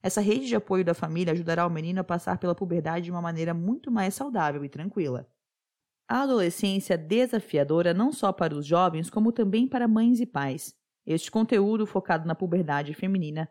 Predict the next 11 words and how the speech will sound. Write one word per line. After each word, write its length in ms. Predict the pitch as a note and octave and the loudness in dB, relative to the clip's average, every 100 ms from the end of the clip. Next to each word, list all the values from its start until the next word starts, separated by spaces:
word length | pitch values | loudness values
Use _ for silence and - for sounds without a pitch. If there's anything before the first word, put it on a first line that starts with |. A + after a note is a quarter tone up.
| _ | _
apresenta 460 | - F3+ F3+ G3 G#3 | -6 0 2 2 -2
as 80 | G3+ | -4
principais 600 | A#3 A#3+ A#3+ A#3+ C#4 C#4+ | -4 -4 -2 0 0 2
mudanças 600 | C4+ F3+ F3+ A3+ A#3+ F3+ | 0 0 0 0 0 -4
pelas 300 | - E3 E3 | -2 -2 -2
quais 200 | - E3 | -2 -2
as 120 | E3+ | -2
meninas 400 | E3+ D#3 E3+ E3+ | -4 -4 -6 -8
passam 360 | - F3 G#3 G#3 | -2 0 0 -2
nessa 260 | F#3 - | -4 -4
etapa 460 | F3 E3 D#3 D#3 C#3+ | -4 0 0 0 -10